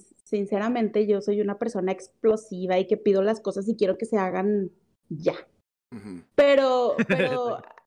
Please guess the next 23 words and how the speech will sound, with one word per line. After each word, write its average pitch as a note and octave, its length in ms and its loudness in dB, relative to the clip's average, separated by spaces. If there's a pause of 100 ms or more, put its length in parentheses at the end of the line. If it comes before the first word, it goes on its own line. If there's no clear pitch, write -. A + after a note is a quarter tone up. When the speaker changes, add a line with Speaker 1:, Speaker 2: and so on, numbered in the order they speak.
(220)
Speaker 1:
digo, C#4 320 2
<laughs> C#4+ 560 -4
síguele, C4+ 300 2
Toño. E3 240 -8 (840)
Este, A3 340 -2
pero B3 180 0
aprendes, C4 560 -2
Speaker 3:
<laughs> - 20 -12
Speaker 1:
aprendes A#3 480 -6
a F4 80 -2
vivir A3 360 -6
con, B3 400 -6
con G#3 300 -8
eso G#3 380 -2
y, A#3 340 -6
y G3+ 320 -8
estás F#3+ 300 -6
consciente A#3 560 -4
de B3+ 140 0
que G3 120 -10
eres F#3 200 -12
así. F4 280 2
Entonces, A3+ 540 0